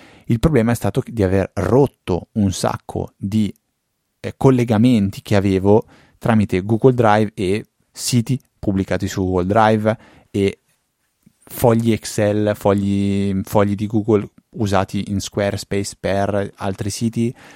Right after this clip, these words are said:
Ho rotto alca-, alcune cartelle condivise, cioè ho rotto un po' di cose. E quindi quello che ho dovuto fare è stato ripristinare in fretta tutti questi file che comunque è stato facile ritrovare perché sono tutti G Sheet, G Docs e G,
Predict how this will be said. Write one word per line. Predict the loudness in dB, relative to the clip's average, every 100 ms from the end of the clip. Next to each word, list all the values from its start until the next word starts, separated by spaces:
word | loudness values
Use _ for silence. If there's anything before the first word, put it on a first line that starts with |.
| -20 -16 -2
Ho | 2
rotto | 2 0 -2 0 2 2
alca-, | -2 -6 -4 -6
alcune | -2 0 0
cartelle | 0 0 0
condivise, | 0 -2 -4 -4 -2 -4 -4
cioè | 2
ho | 4
rotto | 2 2 0
un | 0
po' | -2
di | -6
cose. | -8 -12 -10 -12 -14 _ _ _ _ _
E | -6 0
quindi | 4 4
quello | 4 2
che | 2
ho |
dovuto | 0 0
fare | 0 0
è |
stato | -2 -6 -6
ripristinare | -4 -4 -4 -2 0 2 0
in | 0
fretta | -2 -4 -2 -6 -6 -20 _ -8
tutti | -8 -6 -8
questi | -4 -4 -4 -6 -6 -4 -8 -10 _ _
file | -4 -2 -2
che | -2
comunque | 0 0
è | 0
stato | -4
facile | -2 -2 -2 -6 -6 -6 -6
ritrovare | -6 -4 0 0 -2
perché | -6 -12
sono | -8 -8
tutti | -8 -10 -6
G | 0
Sheet, | 0 2 -2 0
G | -2 0
Docs | 4 4 2 -6
e | -10 -10
G, | -6 -4 -4 -4 -6